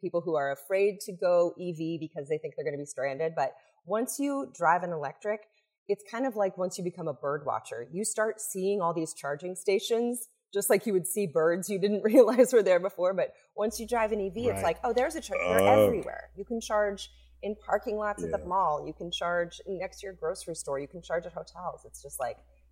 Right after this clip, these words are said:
Speaker 1: it's really easy.
Speaker 3: Wait, so the bird watcher, an analog there is, if you've never looked for a bird, you would never know it was there until you knew what to
Speaker 1: Yeah,
Speaker 3: look for.
Speaker 1: yeah.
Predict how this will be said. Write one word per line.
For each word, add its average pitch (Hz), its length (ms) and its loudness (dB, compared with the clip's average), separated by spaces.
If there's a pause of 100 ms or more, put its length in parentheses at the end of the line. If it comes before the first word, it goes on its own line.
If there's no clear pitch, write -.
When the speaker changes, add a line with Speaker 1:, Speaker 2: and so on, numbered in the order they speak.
Speaker 1:
it's 180 260 -8
really 170 320 -2
easy. 143 280 -12
Speaker 3:
Wait, 139 120 10
so 160 100 10
the 131 100 8
bird 156 260 10
watcher, 143 380 10
an 110 300 2
analog 117 480 10
there 104 180 8
is, 101 300 4 (540)
if 123 160 2
you've 120 120 4
never 151 220 10
looked 131 300 8
for 110 340 4
a 104 60 6
bird, 98 560 4
you 104 140 -2
would 101 120 0
never 120 220 8
know 110 180 8
it 101 60 2
was 98 160 0
there 104 400 8
until 101 300 0
you 98 160 2
knew 101 140 2
what 98 120 2
to 101 80 2
Speaker 1:
Yeah, - 80 6
Speaker 3:
look 104 140 4
for. - 240 -4
Speaker 1:
yeah. 175 140 0